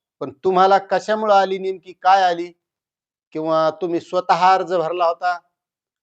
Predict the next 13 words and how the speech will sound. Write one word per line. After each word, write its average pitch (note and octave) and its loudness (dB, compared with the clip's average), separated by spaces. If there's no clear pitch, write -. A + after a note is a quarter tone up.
का D3 -4
भरणाऱ्यानं F3 -2
तुम्हाला F3+ 0
काही F3 -2
अडचणी E3+ 0
सांगितल्यात, E3+ -6
तर C3 -12
त्याबद्दल E3+ 0
तुमच्या E3+ -6
ज्या E3+ -4
काही G#3 -4
कमेंट A3 -2
असतील D#3 -4